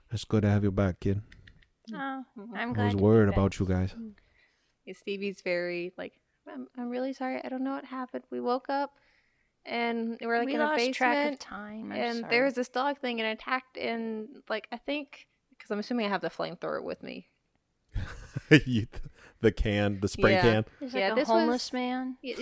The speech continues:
Speaker 3: there's, there, there, so we used this fight off, but I don't,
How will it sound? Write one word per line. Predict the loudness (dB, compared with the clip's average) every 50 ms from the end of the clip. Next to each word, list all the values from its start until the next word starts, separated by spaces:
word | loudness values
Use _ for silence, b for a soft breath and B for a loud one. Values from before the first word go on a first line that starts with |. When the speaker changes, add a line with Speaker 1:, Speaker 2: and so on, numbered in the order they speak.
| 0
Speaker 3:
there's, | 2 2 2 2 0 -4 -12 -20 -20 -20 _ _ _ _ _ _ -20 -20 -20 -20 _ _ -14
there, | -14 -10 -4 0
there, | 0 2 2 2 0 -2
so | -4 -4 -4
we | -2 -2
used | -2 -2 -2 -2
this | -4 -4 -2
fight | 0 2 2
off, | 4 2 2 0 -4
but | -6 -6 -4 -4 -4
I | -4 -2
don't, | -2 -4 -6 -8